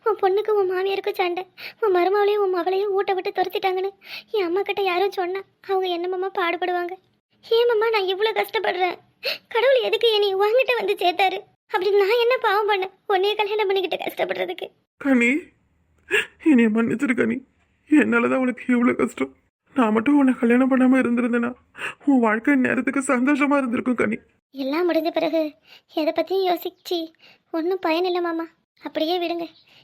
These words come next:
Speaker 1: என்ன நடக்குதோ நடக்கட்டும். உன் அப்பா அம்மாவுக்கு இப்ப நீ கோவப்பட்டதெல்லாம் பெருசா தெரியாது.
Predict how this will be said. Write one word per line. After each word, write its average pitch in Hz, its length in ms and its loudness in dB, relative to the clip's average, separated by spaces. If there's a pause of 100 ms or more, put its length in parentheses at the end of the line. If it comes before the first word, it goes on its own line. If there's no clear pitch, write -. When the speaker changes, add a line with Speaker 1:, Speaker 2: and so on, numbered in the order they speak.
(120)
Speaker 1:
என்ன 330 220 2
நடக்குதோ 330 320 0
நடக்கட்டும். 349 420 -4 (640)
உன் 330 140 0
அப்பா 330 140 -2
அம்மாவுக்கு 359 340 0
இப்ப 330 180 -2
நீ 320 140 0
கோவப்பட்டதெல்லாம் 349 640 0
பெருசா 330 220 -2
தெரியாது. 330 380 -2